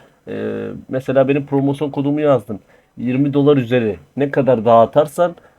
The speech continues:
e, ekstra <clears throat> şansın yükseliyor arkadaşlar. Önceki kazananlara bakıyoruz.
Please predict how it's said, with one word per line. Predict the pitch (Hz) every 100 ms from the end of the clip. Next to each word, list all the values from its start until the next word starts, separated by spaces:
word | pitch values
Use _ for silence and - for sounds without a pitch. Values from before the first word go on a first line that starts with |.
| _
e, | 107 110 107 101 101 101 101 - -
ekstra | 160 139 - 135 156 147 _ _ _ -
<clears throat> | 170 143
şansın | - 131 123 110 156 135
yükseliyor | 110 131 117 117
arkadaşlar. | 104 107 98
Önceki | 107 113 120 113 117 123
kazananlara | 127 120 120 120 120 131
bakıyoruz. | 117 - 110 135 -